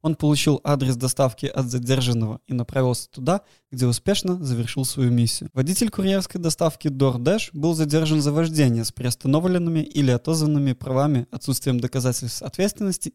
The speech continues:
и отсутствием ордера на выезд из соседнего округа. И всё это произошло в го-, в городке Джонсборо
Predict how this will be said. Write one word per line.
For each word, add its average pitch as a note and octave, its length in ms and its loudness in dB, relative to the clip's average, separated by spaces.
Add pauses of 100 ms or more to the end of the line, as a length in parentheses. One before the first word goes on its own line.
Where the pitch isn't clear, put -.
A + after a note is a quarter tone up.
и F#3 80 -2
отсутствием F3+ 580 -2
ордера A#2+ 420 0
на A#2+ 120 -6
выезд E3+ 300 0
из - 140 -4
соседнего C3+ 520 0
округа. B2+ 540 -4 (200)
И C3+ 220 2
всё F3+ 120 2
это F3+ 140 0
произошло D#3+ 540 2
в C3+ 520 4 (280)
го-, D3 380 4
в B2+ 120 -2
городке C#3 680 2 (440)
Джонсборо G3+ 960 0